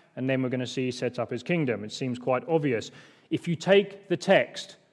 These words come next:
at face value, that means that you just read it and accept what it means. This is the view that naturally arises from the text. Okay, there's no way around that. That if you take the text, even people who disagree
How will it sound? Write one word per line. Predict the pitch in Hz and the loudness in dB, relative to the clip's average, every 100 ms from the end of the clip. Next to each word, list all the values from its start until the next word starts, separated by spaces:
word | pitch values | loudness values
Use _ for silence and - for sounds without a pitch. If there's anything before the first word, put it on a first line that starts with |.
| - | -4
at | 139 139 | -4 0
face | 180 175 - | 2 2 4
value, | 165 143 120 101 92 - _ _ _ - | 4 4 2 -2 -6 -16 _ _ _ -2
that | 135 | 0
means | 143 139 131 | 0 -2 0
that | 143 | -2
you | 139 131 | -2 -4
just | 139 123 | -4 0
read | 147 170 | 4 6
it | 175 180 | 6 4
and | 139 | -2
accept | 127 - 160 - | -2 0 0 2
what | 147 | 0
it | 139 | 2
means. | 156 202 185 175 - - - | 4 4 4 0 -2 -12 -2
This | 143 175 | 2 2
is | 185 - | 0 0
the | 165 | 0
view | 147 170 143 | 4 6 6
that | 131 139 | 2 0
naturally | 143 139 - 139 | 0 -2 -2 0
arises | 131 127 131 123 127 120 - | 0 2 2 2 -2 -4 -10
from | - 143 127 | -4 -2 -2
the | 120 | -4
text. | 131 104 - - - _ _ _ _ _ - | -4 -4 -6 -18 -20 _ _ _ _ _ -18
Okay, | 113 127 131 | -2 2 2
there's | 135 | 2
no | 147 143 | 2 4
way | 139 | 6
around | 131 131 123 104 | 6 4 2 0
that. | 95 - | -6 0
That | 123 | 0
if | 143 139 | 0 -4
you | 120 | -4
take | 156 151 | 0 0
the | 139 | 0
text, | 160 147 - 147 | -2 -2 -4 0
even | 170 156 | 2 2
people | 156 151 139 | 0 2 2
who | 143 | 2
disagree | 135 143 139 123 180 190 156 | 0 -2 -2 4 8 8 6